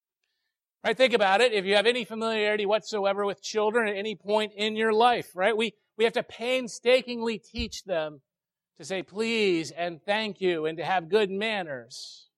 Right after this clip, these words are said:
And we never, ever have to teach them how to lie or manipulate people or hit their brother or sister. We come by the bad stuff naturally. And no matter how hard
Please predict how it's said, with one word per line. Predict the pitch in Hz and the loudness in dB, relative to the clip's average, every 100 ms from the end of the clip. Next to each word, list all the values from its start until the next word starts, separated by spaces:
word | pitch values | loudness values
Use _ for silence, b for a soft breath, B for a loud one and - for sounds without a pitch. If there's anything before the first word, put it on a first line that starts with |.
| _ _ _ _ _ _ _ _ _ _ | _ _ _ _ _ _ _ _ _ _
And | 151 | -6
we | 190 | -2
never, | 190 220 220 214 | 2 2 2 0
ever | 208 220 202 185 | 0 2 2 2
have | 180 170 | 0 -4
to | 185 | -8
teach | - 208 180 - | -6 -6 -6 -6
them | 170 | -6
how | 156 165 | -4 -6
to | 165 165 | -6 -2
lie | 180 196 165 143 143 139 | 4 4 4 0 -2 -6
or | 156 151 | -6 -4
manipulate | 160 180 208 185 170 165 - | -4 -4 -4 -4 -4 -4 -6
people | 160 156 160 | -12 -6 -4
or | 160 160 | -2 -4
hit | 143 185 - | -4 -6 -6
their | 165 | -6
brother | 160 160 160 156 | -2 -2 -2 -6
or | |
sister. | 147 190 165 - _ _ _ _ _ _ _ _ _ _ _ _ _ _ _ _ _ _ _ | -8 -14 -16 -20 _ _ _ _ _ _ _ _ _ _ _ _ _ _ _ _ _ _ _
We | 151 | -12
come | - 185 180 | -2 0 4
by | 175 | 4
the | 160 | 6
bad | 165 160 | 4 2
stuff | - 160 147 | -2 -4 -4
naturally. | 160 165 151 - 123 90 _ _ _ _ _ _ _ _ _ _ _ _ _ _ _ _ _ _ _ - | -6 -10 -10 -12 -18 -20 _ _ _ _ _ _ _ _ _ _ _ _ _ _ _ _ _ _ _ -16
And | 131 | -8
no | 151 | 0
matter | 175 170 | 2 2
how | 170 196 | 2 2
hard | 160 185 185 | 4 6 6